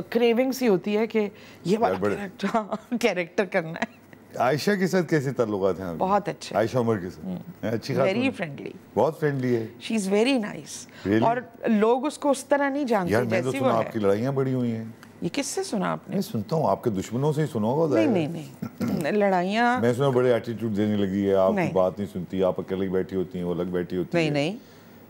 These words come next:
Speaker 2: जब वो आती है तो ऐसा लगता है जैसे पूरा माहौल बदल गया है, ऐसा?
Speaker 1: नहीं।
Speaker 2: बेहतरीन चल रहा है काम।
Speaker 1: मतलब आयशा के घर में रहती भी हूँ जाके,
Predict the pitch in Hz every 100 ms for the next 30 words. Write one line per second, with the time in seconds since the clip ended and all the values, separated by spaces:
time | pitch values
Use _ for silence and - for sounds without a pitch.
0 | - 92 107 95 104 101 107 104 95 104
1 | 95 107 92 - 98 92 92 - 92 92
2 | 85 87 92 87 82 82 87 87 82 78
3 | 80 98 160 160 - - 147 143 147 -
4 | - - - - - - - - - -
5 | - - 80 139 135 143 208 180 143 131
6 | 101 95 - - - - - - 220 262
7 | 269 339 370 302 - - - - - -
8 | - 202 202 - 285 277 240 269 311 269
9 | 190 254 277 339 254 185 160 143 180